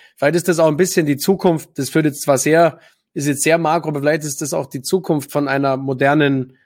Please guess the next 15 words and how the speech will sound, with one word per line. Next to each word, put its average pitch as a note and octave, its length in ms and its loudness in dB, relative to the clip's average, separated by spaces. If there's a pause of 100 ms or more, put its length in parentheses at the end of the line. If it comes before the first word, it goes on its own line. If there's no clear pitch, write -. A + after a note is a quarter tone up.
Unternehmung, D3+ 760 2 (260)
dass C3+ 200 -4
man C3+ 160 0
gar C#3 140 2
nicht D#3 120 2
mehr C#3+ 300 2 (300)
von C3 120 -2
Haus C#3+ 180 0
aus C#3 160 -2
sagt, C#3+ 260 -2
ich C3+ 120 -4
habe C3+ 180 -2
alle C#3+ 200 -2
Kompetenzen C#3+ 640 -4
in-house, D#3 580 0